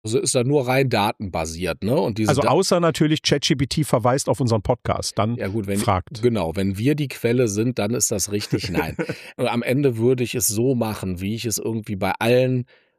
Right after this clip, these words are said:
Speaker 1: und ich sag das ganz bewusst, Investitionen in meinem Leben tue. Natürlich kann ich mich selber informieren, recherchieren.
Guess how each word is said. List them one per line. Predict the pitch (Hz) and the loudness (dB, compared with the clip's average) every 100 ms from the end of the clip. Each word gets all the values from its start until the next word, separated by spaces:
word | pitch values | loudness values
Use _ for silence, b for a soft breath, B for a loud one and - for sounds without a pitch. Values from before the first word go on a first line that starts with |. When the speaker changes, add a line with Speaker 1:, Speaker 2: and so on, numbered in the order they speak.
| b | b
Speaker 1:
und | 101 | -2
ich | |
sag | 98 107 | -2 -2
das | 110 | -2
ganz | 110 110 - | 0 -2 -2
bewusst, | 131 101 113 - - | -4 -2 0 -2 -4
Investitionen | 117 113 113 - 104 - - 113 123 117 | -2 2 2 0 -2 -2 0 2 2 0
in | 107 | -2
meinem | 104 107 107 | -2 0 0
Leben | 95 104 104 | 2 2 2
tue. | - 110 107 80 | -2 -2 -2 -2
Natürlich | 85 87 139 147 135 - | -4 -2 2 2 2 0
kann | 117 | -2
ich | 117 101 | -2 -4
mich | 107 92 | -6 -2
selber | 101 117 117 | -2 0 -2
informieren, | 123 107 - 98 104 117 107 | -2 -6 -4 -4 0 0 -2
recherchieren. | 107 - 101 - 135 113 85 | -2 -4 -2 -2 -2 -2 -2